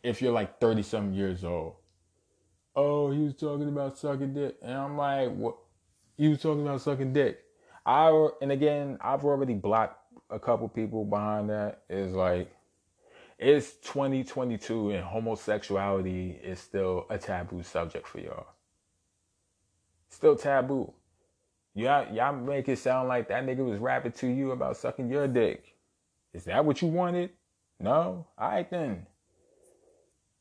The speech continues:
Like, with me, homosexual, I, I never cared about, when I, I never cared about who you slept with behind closed doors. That was never a matter to me.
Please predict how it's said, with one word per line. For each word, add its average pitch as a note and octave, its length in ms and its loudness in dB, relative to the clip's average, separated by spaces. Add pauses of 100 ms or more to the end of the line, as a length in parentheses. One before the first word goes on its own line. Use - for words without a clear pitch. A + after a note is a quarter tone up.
(260)
Like, C3 420 2 (200)
with C3 280 4
me, C#3+ 760 4 (920)
homosexual, B2+ 880 -2
I, A#2 320 0
I C3 140 0
never C3+ 500 0
cared B2 380 2
about, G#2+ 460 -2 (760)
when D3 120 0
I, C#3+ 140 0 (180)
I C3 100 0
never D3+ 720 2 (160)
cared C3 300 0
about A2 560 0
who A2 580 0 (480)
you G#2 160 2
slept - 380 0
with G2+ 240 -4
behind F#2+ 400 -2
closed F2+ 440 -8
doors. - 460 -6 (140)
That G#2 180 2
was G#2+ 160 -2
never G2 640 2
a F2 80 -4
matter F2 460 -4
to - 140 -14
me. G#2+ 300 -16